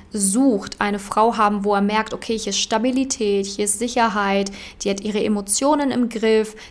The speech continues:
die ist erwachsen, mit der kann ich reden und die weiß, wer sie ist und was sie will.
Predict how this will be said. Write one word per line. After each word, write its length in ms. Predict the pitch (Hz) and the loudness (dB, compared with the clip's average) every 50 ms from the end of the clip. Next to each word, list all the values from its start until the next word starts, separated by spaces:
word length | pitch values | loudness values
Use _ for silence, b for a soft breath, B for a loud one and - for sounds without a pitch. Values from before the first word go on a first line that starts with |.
| - - | -8 -4
die 40 | 196 | -4
ist 120 | 190 - | -2 -2
erwachsen, 680 | - 180 190 175 202 220 214 - - - - - 240 233 | -2 -2 0 2 2 2 2 0 0 0 0 0 2 2
mit 180 | 220 202 208 - | 0 0 0 -2
der 100 | 185 185 | -4 -4
kann 200 | - 196 180 180 | -6 -6 -6 -6
ich 240 | 180 - - 190 | -8 -8 -6 -2
reden 540 | - 226 254 269 262 254 226 233 233 233 233 B B B - | 0 0 2 2 2 2 2 2 2 2 0 B B B -6
und 120 | 214 196 | -4 -2
die 120 | 208 196 202 | -2 0 0
weiß, 380 | 208 202 202 226 240 - - | 2 2 2 2 2 0 0
wer 140 | 190 196 196 | 0 0 0
sie 100 | 196 202 | 0 0
ist 260 | 196 208 247 262 - | 0 0 0 0 0
und 120 | 214 202 185 | 0 -2 -2
was 160 | 196 196 - | 0 -2 -2
sie 180 | 214 196 185 | -2 -2 -2
will. 300 | 202 196 202 185 180 - | -2 0 0 0 -2 -4